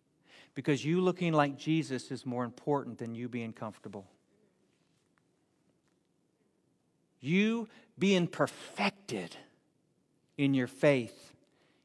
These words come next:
is more valuable than you being rescued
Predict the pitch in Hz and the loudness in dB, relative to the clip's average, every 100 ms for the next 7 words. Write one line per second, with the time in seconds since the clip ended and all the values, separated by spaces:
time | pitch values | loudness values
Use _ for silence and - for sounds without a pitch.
0 | - 147 151 139 110 - 180 208 175 139 | -4 -2 2 0 -2 4 10 10 10 4
1 | 117 101 - _ _ _ _ _ _ _ | 0 -4 -14 _ _ _ _ _ _ _
2 | _ 143 147 143 131 143 135 123 123 151 | _ -2 0 0 2 0 2 -2 2 2
3 | 151 - 127 104 104 | 2 -6 -8 -8 -10